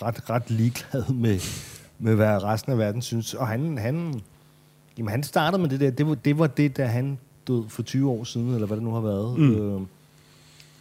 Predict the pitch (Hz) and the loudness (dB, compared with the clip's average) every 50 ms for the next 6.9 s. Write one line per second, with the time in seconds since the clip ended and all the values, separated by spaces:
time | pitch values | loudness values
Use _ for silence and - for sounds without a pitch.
0 | - 123 117 110 107 104 101 98 95 95 95 101 - 123 117 - 120 117 - 135 | -4 -2 0 0 2 0 0 0 -2 -2 -2 -2 -2 -4 -2 0 -2 -2 -2 -4
1 | 127 - 120 113 110 113 117 107 - 131 117 110 101 92 101 107 - - 120 110 | -6 -2 0 0 0 0 -2 -4 -2 0 0 0 0 0 -2 -4 -4 -4 -6 -6
2 | 92 - - - 104 107 120 - 123 107 110 110 120 120 120 127 117 - - 113 | -6 -6 -4 -4 -2 -2 -2 -2 -2 0 0 2 2 0 0 -2 -4 -2 -2 -2
3 | 101 95 98 92 - 135 131 143 143 127 120 143 180 - - - _ - 127 123 | -2 -4 -6 -6 -2 -2 0 0 0 0 2 0 0 0 -2 -10 _ -2 -2 0
4 | 123 127 127 - - - 131 127 123 120 135 147 156 139 123 - 120 - 127 113 | 0 -2 -4 -6 -6 -4 -2 -2 0 0 2 2 0 0 -2 -6 -6 -4 -6 -6
5 | - - - - 123 110 - 117 104 101 - - 131 123 - 131 123 120 110 117 | -6 -8 -8 -4 -4 -4 -2 -2 -2 -2 -2 -2 -2 -2 -2 -2 -2 -2 -2 0
6 | 104 98 95 95 98 - - 123 107 107 101 92 87 87 95 107 117 | 0 0 0 0 -2 0 2 2 2 2 2 -2 -2 -4 -4 -4 -4